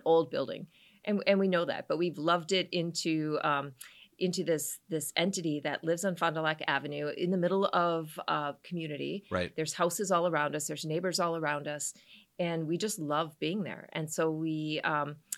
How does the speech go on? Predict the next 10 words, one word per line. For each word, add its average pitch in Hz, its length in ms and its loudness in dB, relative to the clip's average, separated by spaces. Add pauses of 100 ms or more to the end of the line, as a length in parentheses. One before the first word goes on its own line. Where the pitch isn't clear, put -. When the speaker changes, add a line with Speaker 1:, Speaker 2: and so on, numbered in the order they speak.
(160)
Speaker 1:
we 160 180 -2
know 156 200 0
that 170 140 -2
that's 156 220 0
our 170 80 0
space. - 540 -2 (160)
Uh, 156 180 -6
the 147 120 -6
building 175 320 0
itself 180 520 0